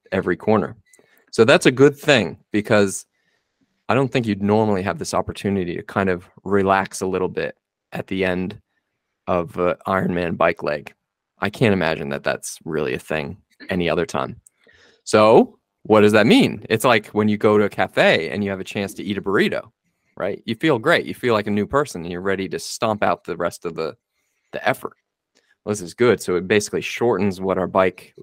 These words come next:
leg, like the actual difficulty of our bike leg, by about forty Ks, which really, you know, I would be focusing on that climb. That climb is a great place to, to make up a lot of time.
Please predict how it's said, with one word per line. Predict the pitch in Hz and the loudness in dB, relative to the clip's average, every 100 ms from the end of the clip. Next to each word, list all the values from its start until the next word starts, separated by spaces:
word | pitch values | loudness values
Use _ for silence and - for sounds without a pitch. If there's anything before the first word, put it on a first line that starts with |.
| _ _ - | _ _ -6
leg, | 101 101 95 - - _ _ _ - | 2 4 2 -2 -14 _ _ _ -12
like | 92 | -8
the | 92 | -2
actual | 90 107 87 | -2 -2 -6
difficulty | - 165 - - - 90 | -4 -6 -4 -6 -2 -2
of | 85 | -2
our | 85 | -2
bike | 85 80 - | 0 -2 -2
leg, | 80 85 113 _ _ _ _ | -4 -4 -8 _ _ _ _
by | 87 | -4
about | 85 78 - | 0 0 -2
forty | 92 85 80 | -4 -2 -4
Ks, | - 78 101 135 _ _ _ _ _ _ _ - | -4 -4 -4 -6 _ _ _ _ _ _ _ -4
which | 113 110 | -4 2
really, | 117 180 240 226 214 - - | 6 6 6 4 2 -8 -4
you | 127 | 0
know, | 143 120 | 4 4
I | 120 220 | 4 2
would | 117 | -2
be | 104 | -6
focusing | 104 101 - 113 | -4 -4 -4 -2
on | 117 131 | -2 -2
that | 135 - | -4 -4
climb. | 113 190 175 - - _ _ | -4 -2 -4 -8 -18 _ _
That | 113 - | -12 -10
climb | - 147 143 | -6 -4 -4
is | 95 | -6
a | |
great | - 101 143 - - | -10 -6 -4 -4 -4
place | 139 139 - | -2 -2 -4
to, | 104 95 92 _ _ _ | -4 -4 -6 _ _ _
to | 101 | -2
make | 104 107 | 0 0
up | 92 | -4
a | |
lot | 85 90 104 104 | -2 2 4 2
of | 98 | 0
time. | 101 90 71 | -2 -2 -6